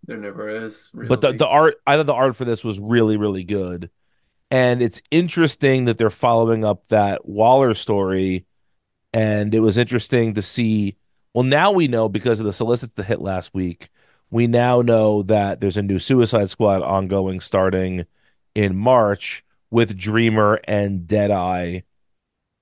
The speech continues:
Speaker 2: as sort of the co-leads of it. Um, and so maybe some of this Waller Rising stuff was, is gonna, is gonna lead into that Suicide Squad series, which is the least interesting way for that stuff to be used.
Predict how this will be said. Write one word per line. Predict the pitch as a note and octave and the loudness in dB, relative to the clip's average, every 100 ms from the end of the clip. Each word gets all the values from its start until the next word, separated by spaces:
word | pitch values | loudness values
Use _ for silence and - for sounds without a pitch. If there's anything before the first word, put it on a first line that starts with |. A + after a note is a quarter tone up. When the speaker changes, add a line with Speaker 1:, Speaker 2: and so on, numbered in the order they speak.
| _ _ _ _ _ _ A#2+ | _ _ _ _ _ _ -2
Speaker 2:
as | A2 | 0
sort | - A#2 | 0 0
of | G2+ | 0
the | F#2+ | -2
co-leads | - B2 G#2 G2+ G#2 G#2 F#2+ E2+ - - | -4 -2 0 0 -2 -2 -4 -10 -12 -6
of | G2+ | -6
it. | F#2 - - - _ _ _ _ _ _ | -6 -14 -16 -20 _ _ _ _ _ _
Um, | A2 F#2+ D#2+ B1+ - - _ _ _ _ | -4 -4 -4 -12 -18 -20 _ _ _ _
and | A#2 A2 | -2 -2
so | - A#2 | 0 0
maybe | G#2+ A2+ A2+ | 2 2 2
some | G#2+ A#2+ A2 | 0 0 -2
of | G2+ | 0
this | G2+ - | 0 -2
Waller | G2+ G#2 G#2+ G#2+ | -2 2 2 2
Rising | G#2 G#2+ G2+ G2+ | 2 0 0 -4
stuff | F#2 G#2 F#2+ _ - - _ | -2 0 0 _ -20 -20 _
was, | A2 G#2 | -4 -2
is | - G#2+ | -4 -2
gonna, | G#2+ G2+ G2 - | 0 2 0 -4
is | G2+ | -6
gonna | G#2+ G2+ | -4 0
lead | G#2+ G#2 | 2 2
into | G2 G2+ | 0 -2
that | G2 F2+ - _ _ _ _ _ _ _ | -2 -4 -6 _ _ _ _ _ _ _
Suicide | - E3+ C#3 A#2 | 0 2 4 2
Squad | - G#2+ G2 | 2 0 0
series, | - G2 F#2+ - - - | -2 -2 -2 -4 -18 -2
which | B2+ | 0
is | C#3+ | 2
the | B2 C3 | 4 4
least | D3 F#3 | 4 2
interesting | E3+ C3 - B2+ | 0 -2 -2 0
way | A#2 G#2+ | 2 2
for | A2 | 2
that | G#2 | -2
stuff | G#2 - | -2 -6
to | |
be | F#2 | -6
used. | G2 E2+ G1+ - - | -4 -4 -6 -12 -16